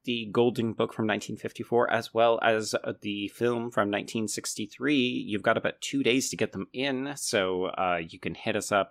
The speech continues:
on the email H K H S pod at gmail dot com. And, uh, that is where we're headed next. So if you're not writing in, then you at least need to be reading and watching along. And, uh,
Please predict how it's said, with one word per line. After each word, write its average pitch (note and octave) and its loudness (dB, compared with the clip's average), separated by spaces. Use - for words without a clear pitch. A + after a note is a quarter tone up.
on F#2+ -2
the F2+ -6
email G2 0
H F#2+ 0
K - -2
H - -8
S - -8
pod E2 -4
at E2 -10
gmail D#2+ -8
dot - -14
com. D3 0
And, A#2+ 2
uh, C3 6
that B2+ 4
is D#3 2
where D3+ 6
we're D3 4
headed D#3+ -4
next. - -2
So G#2 4
if G2+ -4
you're G2+ -2
not G#2 -2
writing G#2 2
in, A2+ -4
then G#2 -2
you F#2+ -2
at F#2 -4
least G#2 -6
need A2 -8
to G2+ -14
be G#2 -8
reading G2+ -8
and G2 -8
watching F#2+ -8
along. F#2 -6
And, F2 -4
uh, F2 0